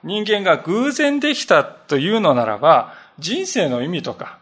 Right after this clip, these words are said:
人生の目的、そんなもんは考えるだけ無駄なんだ。目的なんてないんだよということになるんですね。偶然というのはそういうことであります。しかし、私たちは、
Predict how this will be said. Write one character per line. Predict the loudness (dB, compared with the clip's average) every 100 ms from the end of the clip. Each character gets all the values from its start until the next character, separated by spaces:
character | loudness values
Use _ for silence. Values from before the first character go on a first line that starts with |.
| _ _ -6
人 | -2 0
生 | 2 0
の | 0
目 | -2 -4 -4
的、 | -6 -6 -8 -12 -18
そ | -6 -4
ん | -2
な | -2
も | -2 2
ん |
は | 2 0
考 | -6 -10 -8 -4 -2
え | -2
る | 0
だ | -2
け | -2 -6
無 | -4
駄 | -2 0
な | 0
ん | -2
だ。 | -6 -10 -14 -16
目 | -6 -6 -4
的 | -8 -8 -6
な | -4
ん | -4
て | -8 -12
な | -8 -8
い | -8
ん | -8
だ | -6 -6
よ | -8
と | -10
い | -8
う | -8
こ | -10
と | -12
に | -14
な | -16
る | -20
ん |
で | -20
す | -14
ね。 | -14 -14 _ _ _
偶 | -6 -4 -4
然 | -6 -8
と | -8
い | -6
う |
の | -4
は | -6
そ | -8
う |
い | -14
う |
こ | -16
と | -20
で | -20
あ | -20
り |
ま | -20
す。 | _ _ _ _ _ _ _ _ _ _ _ _ _ _ _ _ _ _ _ _ _
し | 0
か | 4
し、 | 6 4 2 -4
私 | 0 0
た | 0
ち | 0
は、 | 0 0